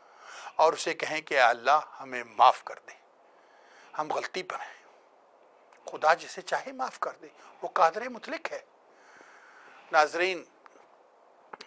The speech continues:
बहुत कुछ कह गया, आखिर में सिर्फ ये कहूँगा, पाकिस्तान में पर आप हला-, हज़ार इलेक्शन भी करवाएं, जब तक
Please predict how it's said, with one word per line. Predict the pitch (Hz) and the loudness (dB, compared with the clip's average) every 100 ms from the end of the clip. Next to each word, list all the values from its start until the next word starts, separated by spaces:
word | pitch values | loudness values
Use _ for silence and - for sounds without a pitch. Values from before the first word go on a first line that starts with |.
| - | -6
बहुत | 120 127 143 | -2 0 -2
कुछ | - 147 | -4 -6
कह | 139 131 | -2 -2
गया, | 139 143 - _ - _ _ _ _ - - - - - | 0 -4 -6 _ -20 _ _ _ _ -20 -20 -20 -20 8
आखिर | 208 202 233 | 10 10 6
में | 240 | -2
सिर्फ | - 180 | -4 -6
ये | 143 160 | -4 -6
कहूँगा, | 165 135 147 139 104 - _ _ - - - _ - | -4 -6 -2 -2 -2 -6 _ _ -20 -20 -20 _ 6
पाकिस्तान | 170 190 - 208 214 | 6 6 4 4 4
में | 208 | 0
पर | 196 180 | 4 6
आप | 165 - - | 6 4 -2
हला-, | 139 131 147 | 0 0 0
हज़ार | 139 185 208 | 6 6 6
इलेक्शन | 180 - 185 | 2 -2 -8
भी | 180 | -8
करवाएं, | 160 123 123 131 123 _ - - - - - - | -4 2 4 4 -2 _ -20 -20 -20 -20 -20 -2
जब | 180 - | -2 2
तक | 214 | 2